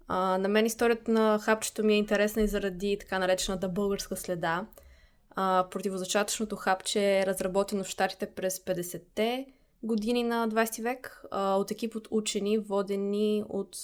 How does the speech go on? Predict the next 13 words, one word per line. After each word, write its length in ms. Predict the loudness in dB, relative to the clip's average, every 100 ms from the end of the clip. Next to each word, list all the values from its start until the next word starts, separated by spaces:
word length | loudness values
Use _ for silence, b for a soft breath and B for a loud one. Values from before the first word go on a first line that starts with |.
| -12
доктор 380 | -4 -4 -4 -8
Грегори 480 | -4 0 0 0 -2 -4
Пинкъс. 600 | -4 -4 -6 -4 -6 -8 b b b b b b
А, 160 | 0 2
един 200 | 4 2
от 100 | 4
тези 240 | 4 4
учени, 500 | 0 -2 -2 -2 -4 -4
който 260 | -2 0
е 20 | 0
бил 220 | -2 -4
в 100 | -8
екипа, 520 | -8 -8 -4 -4 -4